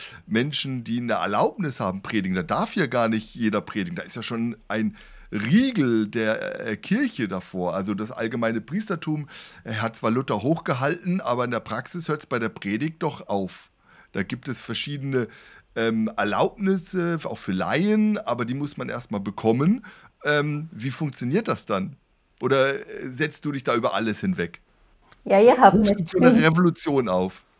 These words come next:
Speaker 2: <laughs> Ihr habt eine Zwinglianerin eingeladen. <laughs> Ähm, a-, a-, eine Bemerkung, die finde ich ganz wichtig.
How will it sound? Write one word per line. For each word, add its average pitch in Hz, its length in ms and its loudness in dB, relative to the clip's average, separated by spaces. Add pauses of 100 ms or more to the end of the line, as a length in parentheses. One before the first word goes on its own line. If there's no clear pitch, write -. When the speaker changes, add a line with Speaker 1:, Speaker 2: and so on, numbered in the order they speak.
(140)
Speaker 2:
<laughs> - 560 2
Ihr 269 180 6
habt 233 160 12
eine 208 180 2
Zwinglianerin 202 880 4
eingeladen. 170 760 0
<laughs> 254 100 4 (3000)
Ähm, 226 220 6 (540)
a-, - 140 -4 (160)
a-, 175 260 8
eine 339 180 6
Bemerkung, 247 560 4
die 285 80 -6
finde 247 220 0
ich - 100 -10
ganz 233 340 2
wichtig. - 400 -6